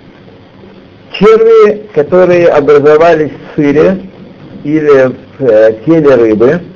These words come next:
и не вышли наружу, даже если они движутся по поверхности, э,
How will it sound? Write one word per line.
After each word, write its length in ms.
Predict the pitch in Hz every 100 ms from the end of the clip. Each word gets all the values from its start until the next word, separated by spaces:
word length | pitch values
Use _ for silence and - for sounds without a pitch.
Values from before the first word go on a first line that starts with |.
| - - - - - - - -
и 40 |
не 180 | 240 220
вышли 420 | 170 185 - 175
наружу, 640 | 151 131 110 104 131 202 208 - - - - - - - - - -
даже 240 | - 202 202
если 280 | 190 185 170
они 180 | 170 135
движутся 920 | 120 156 147 131 - 117 107 98 - - - - -
по 100 | 131
поверхности, 1040 | 131 147 156 - 123 - - 104 95 80 - - - - - 69
э, 800 | 113 117 113 110 110 107 95 82